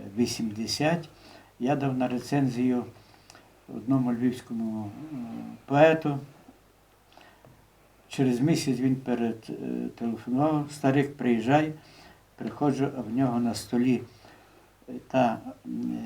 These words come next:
ті, е, папери поділені на таку малесеньку купочку і більшу. Ну, я подумав, що ця більша, е, цей, це схвалені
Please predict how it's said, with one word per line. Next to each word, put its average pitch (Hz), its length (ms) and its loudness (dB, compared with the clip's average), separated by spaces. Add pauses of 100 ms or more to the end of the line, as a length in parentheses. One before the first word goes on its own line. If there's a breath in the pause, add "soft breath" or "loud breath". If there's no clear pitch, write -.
(160)
ті, 127 220 0
е, 117 100 -4 (760)
папери 120 440 -2
поділені 110 680 -2 (140)
на 120 60 -6
таку - 220 -8
малесеньку 208 680 2
купочку 208 640 -4 (120)
і - 60 -2
більшу. - 460 -4 (600 soft breath)
Ну, 123 120 2
я 175 100 4
подумав, 151 480 0
що 123 240 -2 (280)
ця 127 480 2 (160)
більша, 120 480 0 (220)
е, - 260 -6
цей, 160 300 -4
це 139 240 -6
схвалені 117 720 0